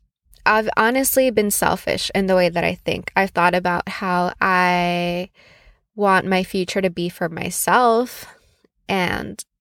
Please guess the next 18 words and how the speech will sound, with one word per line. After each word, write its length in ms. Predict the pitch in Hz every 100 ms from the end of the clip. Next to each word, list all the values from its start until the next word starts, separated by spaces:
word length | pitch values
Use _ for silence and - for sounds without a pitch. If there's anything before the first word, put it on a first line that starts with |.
| -
how 760 | - 196 185 175 165 170 180 - - - _ _ _ _ _ _ -
I 140 | 190
want 240 | 185 185 180
to 40 |
be 220 | 175 175
there 280 | 170 165 190
for 200 | - 190
those 320 | 175 170 180
that 100 | 175
I 120 | 180
love 540 | 170 165 185 240 233 214
and 120 | 190
that 100 | 170
I 80 | -
care 400 | - - 196 254
about, 460 | 240 208 190 196 -
and 160 | 190
that 340 | 180 180 95